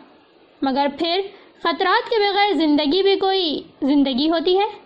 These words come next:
اس نے نامحسوس انداز میں طیب حبیب کے ہوٹل گرینڈ میں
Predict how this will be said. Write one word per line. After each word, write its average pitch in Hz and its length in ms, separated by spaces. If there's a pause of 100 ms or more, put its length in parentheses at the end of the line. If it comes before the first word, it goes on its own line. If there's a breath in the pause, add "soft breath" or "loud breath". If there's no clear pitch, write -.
(1500)
اس 403 120
نے 508 220
نامحسوس 415 600
انداز 339 500
میں 277 300
طیب 359 340
حبیب 392 340
کے 403 100
ہوٹل 330 440
گرینڈ 320 340
میں 277 140